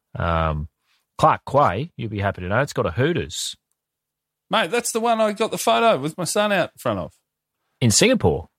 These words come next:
Speaker 2: Yeah, a few, a few episodes ago, I believe I spoke
Speaker 1: Oh,
Speaker 2: about
Speaker 1: I didn't
Speaker 2: it.
Speaker 1: know it
Speaker 2: And I
Speaker 1: was that
Speaker 2: put,
Speaker 1: one there.
Speaker 2: and I put it in the family group, yeah. <laughs>
Speaker 1: Oh, right. I didn't know it was there. That's
Speaker 2: Yeah,
Speaker 1: great.
Speaker 2: we went on a fam-, like, uh,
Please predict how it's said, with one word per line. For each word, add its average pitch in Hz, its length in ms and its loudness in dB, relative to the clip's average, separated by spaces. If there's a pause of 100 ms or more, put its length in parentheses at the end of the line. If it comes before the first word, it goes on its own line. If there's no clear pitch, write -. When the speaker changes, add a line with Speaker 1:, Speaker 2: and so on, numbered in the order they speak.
(120)
Speaker 2:
Yeah, 175 280 2
a 185 40 -4
few, 190 480 -8
a 147 100 -8
few 175 440 -10
episodes 151 520 -4
ago, 117 200 -2
I 92 40 -2
believe 95 320 -4
I 92 40 -6
spoke 98 300 -2
Speaker 1:
Oh, 107 60 6
Speaker 2:
about 113 100 6
Speaker 1:
I 131 40 2
didn't 175 140 0
Speaker 2:
it. - 20 0
Speaker 1:
know 95 100 4
it - 20 2
Speaker 2:
And 107 80 2
I 123 40 2
Speaker 1:
was 120 100 -2
that 110 120 4
Speaker 2:
put, - 80 -4
Speaker 1:
one 85 160 -2
there. 104 320 -2
Speaker 2:
and 127 100 -6
I 131 60 0
put 165 180 -4
it 139 120 -6
in 135 100 -6
the 123 80 -8
family 151 380 -6
group, 98 300 -4
yeah. 123 320 -2 (180)
<laughs> - 180 -10
Speaker 1:
Oh, 139 220 6
right. 117 400 0
I 143 80 4
didn't 151 160 0
know 92 140 2
it 85 60 -4
was 87 120 -8
there. 95 260 0
That's 110 200 -4
Speaker 2:
Yeah, 135 120 2
Speaker 1:
great. 113 120 4
Speaker 2:
we 135 60 0
went 143 160 -2
on 113 120 0
a 101 220 -4
fam-, 113 280 -2
like, 101 340 -4
uh, 90 280 -6